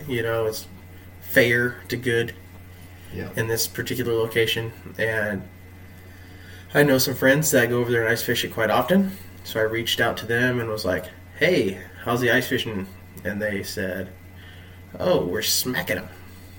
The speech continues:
Speaker 1: You
Speaker 2: Yeah.
Speaker 1: know, we caught some big rainbows and lots of kokanee and
Speaker 2: Yeah.
Speaker 1: a couple other fish. And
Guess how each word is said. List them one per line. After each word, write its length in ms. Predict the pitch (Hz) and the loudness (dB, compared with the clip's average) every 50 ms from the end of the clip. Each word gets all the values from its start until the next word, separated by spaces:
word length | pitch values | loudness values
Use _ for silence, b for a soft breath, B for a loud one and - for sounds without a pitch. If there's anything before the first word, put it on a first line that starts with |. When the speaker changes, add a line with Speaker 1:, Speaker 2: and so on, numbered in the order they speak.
| - - | -12 -8
Speaker 1:
You 80 | 90 98 | -6 -4
Speaker 2:
Yeah. 120 | 98 98 | -4 -2
Speaker 1:
know, 120 | 104 110 110 | -2 -2 -2
we 80 | 110 | -4
caught 320 | 110 - 113 110 107 104 - - - - - - - - - - - - - - - - - - - - - - - - - - | -4 -4 -2 -2 -2 -4 -6 -10 -16 -18 -18 -18 -18 -20 -20 -18 -18 -18 -18 -18 -18 -18 -18 -20 -20 -20 -20 -18 -18 -18 -18 -14
some 240 | - - - 113 104 | -10 -8 -6 -4 -2
big 240 | - 113 117 110 104 | 0 0 0 0 2
rainbows 640 | 113 110 113 123 135 143 147 151 165 180 175 165 139 | 2 2 2 4 4 4 4 4 4 2 2 0 -2
and 220 | 123 110 107 101 95 - - - - - - - - | -4 -6 -6 -8 -12 -16 -18 -18 -18 -18 -18 -14 -12
lots 260 | - 95 95 92 - - | -10 -8 -8 -8 -8 -6
of 40 | - | -4
kokanee 520 | - 107 107 - - 156 160 170 175 165 | -2 -2 -2 -2 0 0 0 2 2 0
and 140 | 127 98 95 - - - - - - - - - - | -2 -2 -6 -8 -12 -16 -18 -18 -18 -18 -18 -16 -16
Speaker 2:
Yeah. 160 | - - - - B B B B B B B B B - - - - | -14 -14 -14 -14 B B B B B B B B B -18 -18 -12 -8
Speaker 1:
a 40 | |
couple 220 | - 113 - 110 110 | -6 -4 0 2 2
other 180 | 113 110 117 | 2 2 0
fish. 340 | 117 - 120 - 82 - - 104 | 0 0 0 0 0 -2 -4 -6
And 140 | 92 - | -8 -10